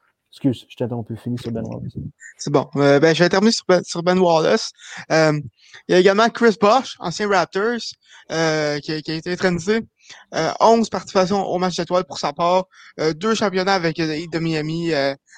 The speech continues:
Speaker 2: avec les, les LeBron James, Dwayne Wade. Également médaille d'or, euh, aux Olympiques de deux mille huit. Euh, une carrière remplie. Euh, à, à l'université aussi, c'est, on parle de plein de, de plein de,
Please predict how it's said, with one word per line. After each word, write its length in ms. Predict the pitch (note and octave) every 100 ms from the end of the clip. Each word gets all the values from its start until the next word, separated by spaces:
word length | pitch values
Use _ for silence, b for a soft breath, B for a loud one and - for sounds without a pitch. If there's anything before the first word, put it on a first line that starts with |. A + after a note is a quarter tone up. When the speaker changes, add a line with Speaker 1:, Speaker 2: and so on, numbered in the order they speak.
| B
Speaker 2:
avec 320 | - C#3+ D3+
les, 200 | D3 C3+ C3
les 360 | C3 C3+ D#3
LeBron 420 | D#3+ D#3 D#3+ D3+ C#3
James, 260 | D3+ D#3+ D3
Dwayne 220 | D#3 D3+
Wade. 280 | C#3+ D3+ D#3 B B B
Également 320 | F3 F3 F#3
médaille 320 | F#3+ G3 F#3
d'or, 360 | F3+ F#3 F#3+ -
euh, 180 | A#2+ D#3+ - _ _ -
aux 160 | G#3+ G#3+
Olympiques 440 | F#3+ F#3 G#3+ G3+
de 180 | E3+ F3+
deux 140 | F#3
mille 220 | G3 D#3+ C#3
huit. 180 | F3+ - - b b b
Euh, 140 | - D3+
une 80 | D3+
carrière 360 | D#3+ F#3 F#3+ F3
remplie. 480 | F#3 E3+ F#3 G3 G3 B B B C3+
Euh, 180 | D3 C#3 -
à, 220 | G#2+ G#2 -
à 80 | F#3+
l'université 420 | F#3+ G3+ - A3+
aussi, 300 | G3 - A3
c'est, 320 | - C3+ C#3 -
on 120 | E3+
parle 220 | - F#3+
de 100 | F3+
plein 260 | F3 G3 F#3+
de, 200 | F3 D#3 C#3+ _
de 80 | F3
plein 320 | - G#3 G#3 - b b b b -
de, 340 | D#3+ D3+ C3+